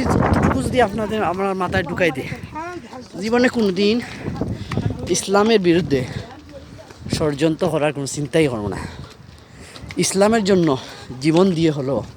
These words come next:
ইসলামটা রক্ষা করার চেষ্টা করব। প্রায় দেড় হাজার বৎসর আগে নবী করিম সাল্লাল্লাহু আলাইহি সাল্লাম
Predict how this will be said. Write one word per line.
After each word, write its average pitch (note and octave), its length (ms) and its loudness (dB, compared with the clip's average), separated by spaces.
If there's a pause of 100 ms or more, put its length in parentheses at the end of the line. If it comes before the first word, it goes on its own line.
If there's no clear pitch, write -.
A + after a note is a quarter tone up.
(680)
ইসলামটা F3 400 2 (120)
রক্ষা F3 300 2
করার D3 220 2
চেষ্টা - 280 0
করব। B2 160 -2 (2500)
প্রায় F#3+ 260 6
দেড় G3 200 6
হাজার G#3+ 220 2
বৎসর G#3 340 0 (1160)
আগে D3 220 2 (1300)
নবী D3+ 180 2 (100)
করিম G3+ 240 4
সাল্লাল্লাহু F3 580 2
আলাইহি F#3 200 4 (120)
সাল্লাম F3 240 4